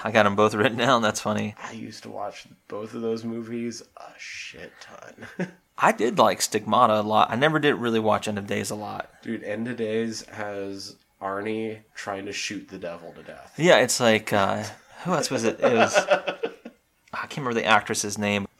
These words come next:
Speaker 2: I don't remember. I just remember him trying to shoot
Speaker 1: Yeah.
Speaker 2: the devil to death.
Speaker 1: I know what the film is
Speaker 2: Which
Speaker 1: about.
Speaker 2: is
Speaker 1: That's funny.
Speaker 2: ridiculous. <laughs>
Speaker 1: All right. So, Gabriel, he's been in such films as the nineteen eighties version of Excalibur.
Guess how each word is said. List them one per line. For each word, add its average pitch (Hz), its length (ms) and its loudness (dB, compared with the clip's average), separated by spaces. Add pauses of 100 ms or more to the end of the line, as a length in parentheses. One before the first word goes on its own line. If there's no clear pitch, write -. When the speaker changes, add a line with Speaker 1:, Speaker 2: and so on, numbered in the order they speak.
(120)
Speaker 2:
I 98 180 -2
don't 85 160 -12
remember. 95 240 -12
I 117 120 2
just 127 180 -6
remember 117 280 0
him 104 160 -6
trying 101 320 -8
to 101 280 -10
shoot - 500 -6
Speaker 1:
Yeah. 95 260 0
Speaker 2:
the 101 100 -4
devil 90 420 -10
to 90 140 -16
death. 87 420 -14 (120)
Speaker 1:
I 139 80 10
know 208 100 8
what 180 80 4
the 120 80 2
film 107 200 6
is 110 60 4
Speaker 2:
Which 98 100 -2
Speaker 1:
about. 101 140 4
Speaker 2:
is 101 40 6
Speaker 1:
That's 113 140 4
funny. 101 300 -4
Speaker 2:
ridiculous. - 880 -10 (100)
<laughs> - 80 -8
Speaker 1:
All 170 60 0
right. 98 260 -2 (400)
So, 120 280 4 (380)
Gabriel, 123 480 6
he's 165 240 2
been 190 160 2
in 127 60 2
such 117 260 2
films 101 340 2
as 101 240 -4 (160)
the 110 120 -4
nineteen 113 460 -4
eighties 127 320 -6
version 151 360 2
of 123 100 0 (120)
Excalibur. 147 760 2